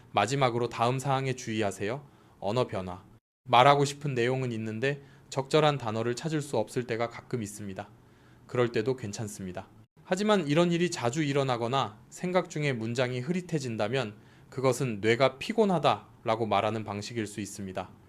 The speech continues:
이것들은 편결이 아니라 부드러운 신호라는 것을 기억하세요.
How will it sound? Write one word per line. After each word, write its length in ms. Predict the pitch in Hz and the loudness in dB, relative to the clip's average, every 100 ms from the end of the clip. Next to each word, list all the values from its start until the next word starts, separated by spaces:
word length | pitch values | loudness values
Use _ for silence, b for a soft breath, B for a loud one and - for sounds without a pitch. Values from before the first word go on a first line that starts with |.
| _ _ - | _ _ -14
이것들은 480 | 123 131 127 131 131 | -2 0 0 0 -2
편결이 420 | 131 202 196 185 | -4 0 2 4
아니라 340 | 127 110 143 139 | 2 2 0 -2
부드러운 440 | 127 139 170 160 | -4 2 4 4
신호라는 480 | 151 175 165 143 127 | 0 -2 0 0 0
것을 260 | 110 117 120 | -4 -4 -4
기억하세요. 640 | - 107 - - 104 104 | -4 -4 -6 -8 -8 -8